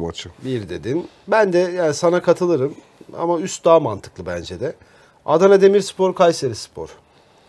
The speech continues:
Speaker 2: Ben kuponumu aldım. Bir
Speaker 1: İlk,
Speaker 2: diyorum.
Speaker 1: ilk yarı bir buçuk üst, bir doksan beş.
Speaker 2: İlk yarı bir buçuk üst dedin sen de. Ben de bir dedim bu maça. Bir kırk iki veriyor. Yani Adana Demirspor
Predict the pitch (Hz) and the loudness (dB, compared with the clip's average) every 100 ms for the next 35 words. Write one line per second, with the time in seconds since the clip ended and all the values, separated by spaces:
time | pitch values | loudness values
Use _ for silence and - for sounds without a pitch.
0 | _ 131 160 160 147 170 175 165 104 143 | _ -6 -6 -6 -4 0 2 0 -2 -10
1 | _ _ _ _ _ _ _ _ _ _ | _ _ _ _ _ _ _ _ _ _
2 | _ - 156 165 151 95 156 - - 117 | _ -14 -2 0 0 0 -2 -2 0 0
3 | 113 110 101 - 110 - - 98 90 - | 2 -2 -4 -10 -12 -12 -10 -10 -8 -10
4 | 82 80 - - _ _ 120 117 147 156 | -10 -10 -12 -18 _ _ -14 -6 0 2
5 | 170 160 143 - 147 - 95 82 80 80 | 2 -2 -6 -8 -10 -8 -10 -10 -8 -8
6 | 92 139 - _ - 135 147 151 185 - | -8 -10 -12 _ -6 0 2 2 -4 -6
7 | _ 107 117 190 190 147 113 101 107 135 | _ -14 -6 -4 -2 -2 -4 -6 -8 -6
8 | 180 151 175 - 160 160 160 160 120 107 | -6 -6 -8 -8 -10 -10 -8 -6 -4 -6
9 | 147 - _ _ _ _ _ _ _ 107 | -8 -14 _ _ _ _ _ _ _ -6
10 | 117 135 127 143 147 143 156 143 - 160 | -2 0 2 2 2 0 -2 -6 0 0
11 | - | -2